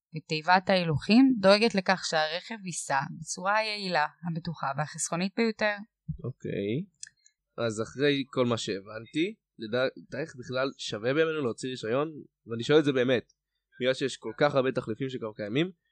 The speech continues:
Speaker 2: ועוד ייכנסו לחיינו המון. נגיד, כמו תחבורה ציבורית מפותחת, אופניים,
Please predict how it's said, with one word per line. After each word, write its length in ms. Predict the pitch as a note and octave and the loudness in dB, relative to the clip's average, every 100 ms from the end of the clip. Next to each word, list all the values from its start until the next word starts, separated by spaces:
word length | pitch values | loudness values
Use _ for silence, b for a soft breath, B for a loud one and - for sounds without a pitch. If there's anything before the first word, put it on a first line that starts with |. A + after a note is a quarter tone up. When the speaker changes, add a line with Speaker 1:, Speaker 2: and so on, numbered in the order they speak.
| _ B2 | _ -2
Speaker 2:
ועוד 100 | A#2 | -2
ייכנסו 300 | A2+ - D3 | -2 0 0
לחיינו 480 | C3 A#2+ C#3+ E3+ - | 0 0 0 -2 -4
המון. 540 | B2 A#2+ B2+ C#3 G2+ A2 _ _ _ _ - | -6 0 4 4 2 -4 _ _ _ _ -12
נגיד, 380 | B2 B2+ D3 A#2+ | -6 2 2 2
כמו 160 | C3+ B2+ | 0 0
תחבורה 380 | A2 A2 G#2 A2+ | -2 -4 -2 -2
ציבורית 360 | - A2+ A#2 | -2 -6 -6
מפותחת, 720 | A#2 - - A2 G#2+ A#2 G#2 - _ - | -6 -14 -6 -4 -2 -4 -4 -6 _ -14
אופניים, 760 | - F#2 G2 A#2 B2 A2+ G2 | -10 -8 -2 0 0 -2 -4